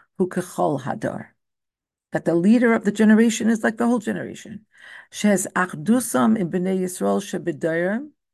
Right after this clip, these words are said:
hinalis yosem his achdusam im atayr.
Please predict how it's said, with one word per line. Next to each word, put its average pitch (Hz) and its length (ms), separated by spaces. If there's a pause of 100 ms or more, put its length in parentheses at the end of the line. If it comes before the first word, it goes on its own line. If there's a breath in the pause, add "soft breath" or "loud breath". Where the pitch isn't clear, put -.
(460 soft breath)
hinalis 214 1120
yosem 202 760
his 180 160
achdusam 190 720
im 175 80
atayr. 156 540